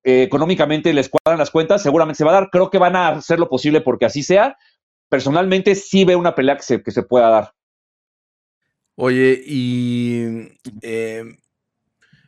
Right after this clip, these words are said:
Speaker 2: a ver, porque hablando de, de, pensando en las, del, del año próximo, ¿no? Y ya con lo que se está acomodando,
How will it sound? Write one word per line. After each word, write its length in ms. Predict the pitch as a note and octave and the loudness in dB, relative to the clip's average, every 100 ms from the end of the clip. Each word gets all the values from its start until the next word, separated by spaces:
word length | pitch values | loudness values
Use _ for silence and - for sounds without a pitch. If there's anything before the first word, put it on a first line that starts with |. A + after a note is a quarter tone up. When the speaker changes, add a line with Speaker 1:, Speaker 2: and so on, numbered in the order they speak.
| _ _ _ - | _ _ _ -4
Speaker 2:
a 100 | C3 | 0
ver, 240 | C#3+ A#2 _ _ A#2+ A#2+ | 0 -4 _ _ -16 -12
porque 160 | B2+ C3 | -6 -2
hablando 400 | C#3 E3 F3 C#3 | -2 0 0 0
de, 180 | B2+ | -2
de, 460 | A2+ - C3 B2 A#2 | -4 -8 -10 -6 -6
pensando 400 | - A2+ D3 E3+ | -4 -4 -2 -2
en 40 | |
las, 140 | C3+ - | -2 -4
del, 340 | A2 G#2+ G#2 | -6 -6 -6
del 120 | A2+ | -2
año 300 | A#2+ C#3 B2+ - | -2 -2 -4 -4
próximo, 640 | C3 - A2 G2 G#2+ C3+ _ | -4 -4 -10 -12 -12 -18 _
¿no? 220 | G2+ C3 | -10 -8
Y 100 | A#2 | -6
ya 160 | G2+ - | -4 -4
con 200 | A#2 G#2+ | -4 -6
lo 120 | F2+ | -8
que 380 | - F2 E2+ - _ _ | -10 -10 -10 -16 _ _
se 120 | - | -20
está 140 | G#2+ A#2 | -14 -12
acomodando, 720 | - A#2 F#2+ G#2 G2 F2 G#2+ | -10 -6 -4 -4 -4 -8 -12